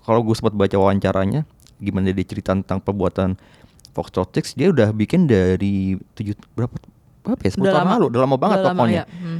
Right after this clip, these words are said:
Speaker 1: Tapi pengembangan ceritanya emang lumayan
Speaker 2: Iya.
Speaker 1: kuat kan, eh,
Speaker 2: Iya.
Speaker 1: lumayan banyak kan.
Speaker 2: Hmm.
Speaker 1: Dan ini akhirnya jadi, itu pun dengan dukungan dari Mario Casar dan, dan
Speaker 2: Hmm.
Speaker 1: beberapa pihak lain, nggak cuma Rapid Eye Pictures doang kan, M D
Speaker 2: Iya.
Speaker 1: juga ikut terlibat di sini.
Speaker 2: Hmm.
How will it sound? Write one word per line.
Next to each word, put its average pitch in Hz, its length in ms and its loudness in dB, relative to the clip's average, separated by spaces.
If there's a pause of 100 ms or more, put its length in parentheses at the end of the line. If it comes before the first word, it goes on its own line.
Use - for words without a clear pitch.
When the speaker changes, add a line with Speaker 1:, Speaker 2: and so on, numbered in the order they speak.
(120)
Speaker 1:
Tapi - 180 0
pengembangan 110 500 2
ceritanya 113 280 -2
emang 131 180 0
lumayan 98 360 0 (320)
Speaker 2:
Iya. 180 120 -10
Speaker 1:
kuat 113 260 0
kan, - 180 -2
eh, 127 100 0
Speaker 2:
Iya. 131 80 2
Speaker 1:
lumayan 107 320 0
banyak 101 240 0
kan. 87 240 -4
Speaker 2:
Hmm. 170 380 -4
Speaker 1:
Dan 98 480 0
ini 113 200 2
akhirnya 113 460 2
jadi, 113 200 2 (360)
itu 107 200 -2
pun 156 260 2 (580)
dengan 101 680 0 (180)
dukungan 110 460 0
dari 95 180 2
Mario 92 240 0
Casar 98 360 -2
dan, 85 280 -2
dan 90 240 -2
Speaker 2:
Hmm. 196 220 -4 (100)
Speaker 1:
beberapa 98 380 -2
pihak 95 280 -2
lain, 110 300 2
nggak 92 140 0
cuma 90 180 0
Rapid 90 300 -2
Eye 95 100 -2
Pictures - 400 -6
doang 101 180 0
kan, 85 220 -2
M 92 140 -2
D 92 80 0
Speaker 2:
Iya. 113 40 -4
Speaker 1:
juga 101 160 0
ikut - 140 -6
terlibat 90 400 -2
di 82 100 -6
sini. - 200 -8
Speaker 2:
Hmm. 170 240 -4